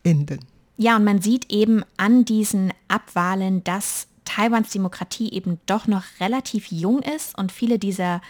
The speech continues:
Speaker 2: Prozesse noch nicht ganz etabliert sind, beziehungsweise die Institutionen noch daran arbeiten, die richtige Balance zu finden. Und darum geht es sicherlich auch hier, die richtige Balance zu finden zwischen eben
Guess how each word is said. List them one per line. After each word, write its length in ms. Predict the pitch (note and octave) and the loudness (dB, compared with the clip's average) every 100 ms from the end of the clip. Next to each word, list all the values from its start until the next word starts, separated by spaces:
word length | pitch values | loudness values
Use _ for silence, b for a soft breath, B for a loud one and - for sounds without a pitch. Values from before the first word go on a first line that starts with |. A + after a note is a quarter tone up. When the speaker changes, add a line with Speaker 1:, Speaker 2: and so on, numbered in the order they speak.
| B B - | B B -6
Speaker 2:
Prozesse 920 | A3 G3+ - A3 - B3 A#3 A#3 A#3 - | -6 -4 -4 -4 -2 -2 0 0 -2 -4
noch 260 | G#3 G3 - | -2 -2 2
nicht 340 | A3 B3 - | 2 2 -4
ganz 360 | - F3+ B3+ C4 | -2 0 2 0
etabliert 600 | - G3 E3+ F#3 F#3+ C4+ | -6 -6 -8 -4 -4 -4
sind, 160 | - A#3+ | -2 -4
beziehungsweise 720 | G3+ - A3+ A3 F#3+ F#3 F#3+ | -4 -4 -2 0 0 -2 -2
die 180 | F#3 F3+ | -4 -6
Institutionen 840 | - G#3 - - F3 - F#3 A3+ G#3+ | -4 -4 -4 -10 -10 -8 -2 2 2
noch 160 | F#3 | 0
daran 340 | - E3 E3+ E3+ - | -4 -6 -6 -8 -6
arbeiten, 600 | F3+ A3 F#3+ F3+ F3 E3+ | -4 0 -2 -2 -4 -4
die 100 | E3 | -4
richtige 400 | G3+ - F3 E3+ | -6 -6 -6 -6
Balance 500 | E3 E3 F3+ A3 - | -4 -2 -2 -2 -6
zu 120 | - | -12
finden. 520 | - A3 B3 - A#3+ B B B _ | -2 0 0 0 -4 B B B _
Und 240 | G3+ F#3+ | -2 0
darum 220 | G3 G#3+ G#3+ | 2 4 4
geht 160 | A#3 | 2
es 100 | A3 | -2
sicherlich 400 | G#3+ - F3+ - | -4 -4 -4 -6
auch 120 | F3 | -10
hier, 240 | - A3 G3 | -6 -2 -2
die 80 | E3+ | -2
richtige 360 | G3 G3 F3+ | -8 -6 -6
Balance 440 | E3+ E3+ G3+ A#3+ - | -6 -2 0 -2 -4
zu 80 | |
finden 360 | F#3 F#3+ F#3+ F#3 | -8 -4 -2 -2
zwischen 360 | - F#3+ - E3+ | -4 -6 -6 -6
eben 320 | F3+ F3+ | -6 -4